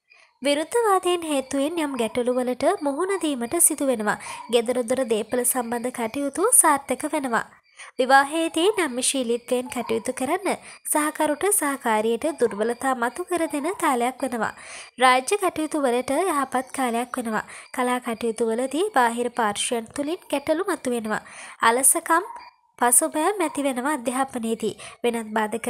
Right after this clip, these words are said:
නැහැ. දිරියෙන් කටයුතු කරන්න. ඔබගේ සෞඛ්‍ය ගත් විට ආමාශයගත රෝග මතුවෙනවා. ආහාරයෙන් ප්‍රවේශම් වෙන්න. සතුන්ට ආහාර පාන දන් දෙන්න. ඒවා ඔබට හොඳ වෙයි.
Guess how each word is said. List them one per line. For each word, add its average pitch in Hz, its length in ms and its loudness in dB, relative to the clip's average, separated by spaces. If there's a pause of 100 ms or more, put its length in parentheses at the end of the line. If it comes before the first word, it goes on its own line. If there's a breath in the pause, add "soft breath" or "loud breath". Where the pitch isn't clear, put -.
නැහැ. 262 300 -4 (320 loud breath)
දිරියෙන් 294 460 0
කටයුතු 330 400 -2
කරන්න. 247 380 -2 (420 loud breath)
ඔබගේ 277 380 0
සෞඛ්‍ය 240 400 2
ගත් 233 240 -4
විට 254 160 -2 (100)
ආමාශයගත 233 680 -2
රෝග 233 260 -2
මතුවෙනවා. 262 640 -2 (360 loud breath)
ආහාරයෙන් 349 600 0
ප්‍රවේශම් 330 520 0
වෙන්න. 254 260 0 (420 loud breath)
සතුන්ට 403 460 2
ආහාර 302 380 4
පාන 285 260 0
දන් 311 240 -2
දෙන්න. 220 280 -2 (320 loud breath)
ඒවා 226 320 -2
ඔබට 294 260 -2
හොඳ 311 320 -2
වෙයි. 214 160 -2